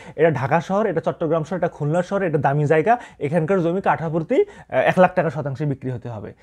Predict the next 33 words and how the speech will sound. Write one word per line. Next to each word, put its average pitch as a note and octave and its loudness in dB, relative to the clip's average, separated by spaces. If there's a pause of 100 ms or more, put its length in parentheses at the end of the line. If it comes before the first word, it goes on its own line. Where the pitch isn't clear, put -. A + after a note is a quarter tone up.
(240)
লেখা, E3 6 (160)
লিখে D#3+ 0
দেওয়া D3 2
থাকতো, D#3 -6
নির্ধারণ D#3+ -2
করে C3 -6
দেওয়া A2 -4
থাকতো। - -14 (360)
তখন B3+ 8 (100)
মানুষ A#3 0
দুই F#3+ 0
ধরনের E3+ -2
প্রবলেমে C3 -4
পড়তো - -12 (280)
এবং G#3 4 (120)
দুইটাই A3+ 8
নেগেটিভ। C3+ -2 (400)
কীরকম A#3+ 4
প্রবলেম G#3+ 2
ছিল A3 2 (140)
ওই E3 2
মৌজা E3+ 2
রেটটা E3+ 0
থাকা D#3 -2
অবস্থায়? D3+ -2 (380)
সেটা C#4+ 6
হচ্ছে - 2 (560)
যে D#3 8 (520)
আপনি F#3 2
ধরলাম F#3 2
যে G#3+ 4
এইটা E3 4
হচ্ছে G#3+ -2